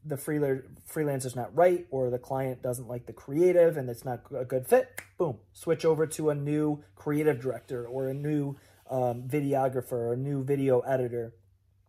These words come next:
um, u-, until it's a right fit. So there's no wasting money and it works really fast. And number three, quality of work stems from what I just said, which is there's no cross-discipline work.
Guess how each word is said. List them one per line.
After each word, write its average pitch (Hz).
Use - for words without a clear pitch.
um, 120
u-, 139
until 139
it's -
a 135
right 123
fit. -
So -
there's 131
no 156
wasting 165
money 135
and 135
it 123
works 127
really 135
fast. -
And 180
number 180
three, 165
quality 170
of 151
work 160
stems 151
from 151
what 143
I 139
just 135
said, 151
which 143
is 135
there's 147
no 147
cross-discipline 139
work. 120